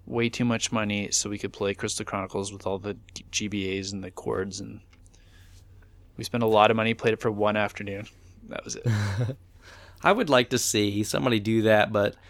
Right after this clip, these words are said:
Speaker 2: use, instead of G B As, GameCubes with GameCube, Game Boy players,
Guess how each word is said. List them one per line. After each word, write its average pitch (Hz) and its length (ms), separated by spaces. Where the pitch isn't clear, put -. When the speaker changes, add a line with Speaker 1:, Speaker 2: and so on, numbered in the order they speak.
Speaker 2:
use, 131 460
instead 120 320
of 120 100
G 110 200
B 113 180
As, 110 340
GameCubes 113 720
with 104 160
GameCube, 104 1400
Game 120 220
Boy 113 160
players, 104 640